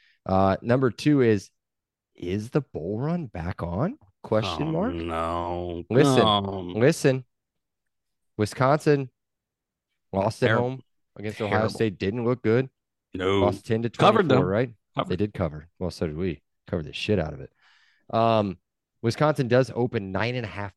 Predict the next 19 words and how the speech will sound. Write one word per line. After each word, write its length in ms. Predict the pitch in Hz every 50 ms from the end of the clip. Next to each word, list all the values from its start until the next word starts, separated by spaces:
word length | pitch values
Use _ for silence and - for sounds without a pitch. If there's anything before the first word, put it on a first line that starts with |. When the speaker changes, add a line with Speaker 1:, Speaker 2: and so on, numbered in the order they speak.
| _
Speaker 1:
point 280 | - 113 110 104 - _
favorites 840 | - - - 104 104 110 98 85 80 78 - _ - - - - _ _ _ _ _ _ _ _ _ _ _ _ _ _ _ _ -
next 320 | 95 92 90 - - -
week 300 | 92 95 90 80 - - _ _ _ _ _ _ _ _ _ _ _ _ _ -
in 180 | 92 92 92 85
Bloomington. 440 | 85 90 87 82 76 - - - - _ _ _ _ _ _ _ _ _ _ _ -
Uh, 220 | 107 104 101 101 -
Illinois 380 | - 139 160 170 165 156 151 147
on 60 | 139
a 40 | 123
bye, 320 | 101 120 113 120 120 117
so 100 | 117 - -
we 40 | 110
can't 220 | - 123 117 101 -
really 220 | 117 113 110 107
make 180 | 104 101 92 -
fun 220 | - - 110 104
of 180 | 98 85 90 90
them. 500 | 98 107 98 101 107 110 107 110 110 107